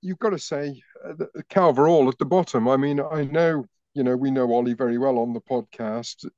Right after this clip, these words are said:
They came down last year. Uh, I'm, I know they've had a difficult season, but at the start of the season, we wouldn't have thought they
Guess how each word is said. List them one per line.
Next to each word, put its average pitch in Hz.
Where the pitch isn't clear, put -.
They 123
came 147
down 123
last 113
year. 110
Uh, 175
I'm, 156
I 135
know 156
they've 139
had 123
a 123
difficult 120
season, 117
but 110
at -
the 127
start 143
of -
the 127
season, 113
we 123
wouldn't 127
have 110
thought 117
they 110